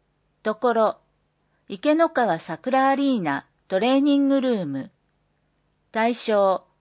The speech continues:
高校生以上。定員、四十七人。料金、一回三百円。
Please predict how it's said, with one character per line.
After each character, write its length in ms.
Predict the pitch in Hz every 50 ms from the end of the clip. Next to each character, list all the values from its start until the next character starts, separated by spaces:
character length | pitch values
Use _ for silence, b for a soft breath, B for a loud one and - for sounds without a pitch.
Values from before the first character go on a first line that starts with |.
| _ _ _ _
高 220 | - 262 269 294 294
校 260 | - 302 302 302 294
生 380 | - - 294 269 269 269 269
以 100 | 269 254
上。 400 | 247 - 175 147 139 135 135 - _ _ _ _ _ _ _ _ _ _ _ _ _ _ _ _ _ -
定 240 | 233 233 240 240
員、 380 | 233 233 220 214 202 190 190 - _ _ _ _ _ _ -
四 320 | 247 285 311 320 320 277
十 320 | - 214 202 185 175 170 156
七 360 | 156 151 151 160 185 202 214
人。 340 | 208 180 156 139 127 - - _ _ _ _ _ _ _ _ _ _ _ _ _ _ _ _ _ _ -
料 260 | 269 311 311 311 294
金、 420 | 302 - 311 285 277 - - - _ _ _ _ _ _ _ _ _ _ -
一 180 | - 202 180 _ _
回 320 | - 254 240 240 226 214 - _ _ _ _ -
三 300 | - 240 240 254 262 247
百 300 | 277 262 262 - 254 208
円。 280 | 165 143 135 - -